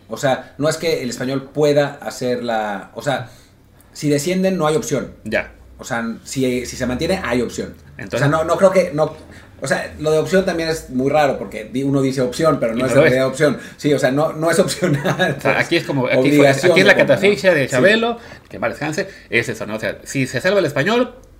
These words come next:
Speaker 2: pagan ocho millones por, por Montes y se queda. Si no se salva, no pueden pagar y se, y, y
Speaker 1: Y
Speaker 2: se
Speaker 1: tienen que
Speaker 2: regresa a
Speaker 1: negociar
Speaker 2: Monterrey.
Speaker 1: con Monterrey.
Speaker 2: Y yo creo que para, <clears throat> si el Monterrey se entera que el Wolves lo quiere, va a decir, "Ah, tú eres inglés, tú me puedes pagar veinte millones".
Speaker 1: Es
Speaker 2: Así que
Speaker 1: posible.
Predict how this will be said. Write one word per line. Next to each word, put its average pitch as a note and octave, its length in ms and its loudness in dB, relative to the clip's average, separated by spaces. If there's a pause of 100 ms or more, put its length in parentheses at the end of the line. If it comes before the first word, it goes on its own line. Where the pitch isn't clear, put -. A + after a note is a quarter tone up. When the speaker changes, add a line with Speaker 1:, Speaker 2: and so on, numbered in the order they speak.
(240)
Speaker 2:
pagan C#3 320 2
ocho C#3 160 -6
millones B2 340 -4
por, G#2+ 460 -6
por G#2 260 -6
Montes D3 280 -4
y - 40 -16
se A2+ 120 -6
queda. A3 400 -2 (220)
Si B2 160 -8
no D#3 120 -2
se C#3 60 -8
salva, F3 420 0
no C3+ 200 2
pueden A#2+ 240 0
pagar F3 440 2
y A2+ 80 -8
se, A2+ 120 -10
y, - 20 -6
y - 40 -16 (120)
Speaker 1:
Y A2+ 40 -6
Speaker 2:
se - 0 -
Speaker 1:
tienen A#2+ 100 -10 (100)
que C3 80 0
Speaker 2:
regresa B2+ 260 2
a - 20 2
Speaker 1:
negociar D3+ 260 4
Speaker 2:
Monterrey. G3 140 8
Speaker 1:
con - 120 -2
Monterrey. G2+ 220 -4 (200)
Speaker 2:
Y F#3+ 80 -2
yo E3 100 4
creo F3+ 140 6
que E3+ 100 0
para, B2 360 0
<clears throat> D3+ 100 -8
si D#3 160 -2
el C3 60 2
Monterrey C3 340 0
se C#3+ 80 -4
entera D3+ 380 2
que G#2+ 180 -6
el G#2+ 80 -6
Wolves D3 220 -2
lo D3 120 -4
quiere, F3 360 -2 (280)
va C3 120 0
a C3+ 40 4
decir, C#3 300 -2
"Ah, F3+ 320 -2
tú B3+ 120 -4
eres F#3+ 160 -4
inglés, A#2 420 -6
tú C#4 100 0
me G3+ 80 2
puedes C#3+ 300 -4
pagar A#2 260 -2
veinte G#2+ 240 -8
millones". F3 280 -2
Speaker 1:
Es C3+ 60 -2
Speaker 2:
Así D#3 100 -4
que C#3+ 100 2
Speaker 1:
posible. G#2 240 -4